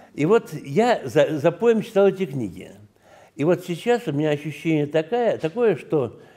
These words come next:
я, э, оказался, э, в, на другой планете, которая две с половиной тысячи лет, три тысячи лет отделилась от нашей. И сейчас как-то получилось так, что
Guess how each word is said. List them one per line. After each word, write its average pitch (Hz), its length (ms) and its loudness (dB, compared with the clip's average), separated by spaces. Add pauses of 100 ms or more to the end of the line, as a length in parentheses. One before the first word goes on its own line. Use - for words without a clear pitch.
(140)
я, 160 420 2
э, 113 680 -2 (160)
оказался, 156 920 0 (420)
э, 117 220 -10
в, - 1040 -16
на 202 220 4
другой 175 420 4
планете, 139 640 0 (320)
которая 156 440 4
две 139 260 0
с 190 100 -4 (220)
половиной 156 260 4
тысячи 143 360 -6
лет, 104 260 -4
три 143 120 -6
тысячи 120 280 -6
лет 107 160 -2
отделилась 143 520 0
от 113 180 -6
нашей. 170 420 -10 (560)
И 135 80 0
сейчас 247 320 0
как-то 170 260 2
получилось 156 540 4
так, 240 180 4
что 131 380 2